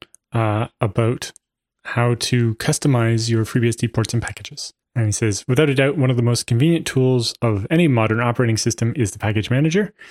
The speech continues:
The ability to search, download, install a wide range of pre-built software with only a single command is unparalleled, and FreeBSD is no exception here. Uh, but,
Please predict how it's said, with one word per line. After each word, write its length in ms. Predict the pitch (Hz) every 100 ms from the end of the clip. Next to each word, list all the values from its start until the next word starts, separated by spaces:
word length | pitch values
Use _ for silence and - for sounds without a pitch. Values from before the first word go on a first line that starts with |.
| - _ -
The 120 | 110
ability 400 | 110 120 113 107
to 160 | -
search, 400 | 104 - 165 -
download, 360 | - 131 131 123
install 520 | 104 - 127 120 123
a 60 | 113
wide 480 | 98 123 131 127 -
range 380 | 117 113 113 107
of 220 | 107 92 _
pre-built 340 | - 127 117 113
software 560 | - 113 - 113 110 - _ _ _
with 120 | 110
only 220 | 117 117 110
a 60 |
single 240 | - 170 147
command 340 | - 113 110
is 260 | - 104 95
unparalleled, 640 | 107 92 - 117 92 101
and 220 | - 98
FreeBSD 400 | - 127 107 -
is 140 | 107 92
no 100 | 95
exception 380 | 92 156 - 95
here. 200 | 95 - _ _ _ _ _ -
Uh, 240 | 107 98 101 _
but, 240 | 175 185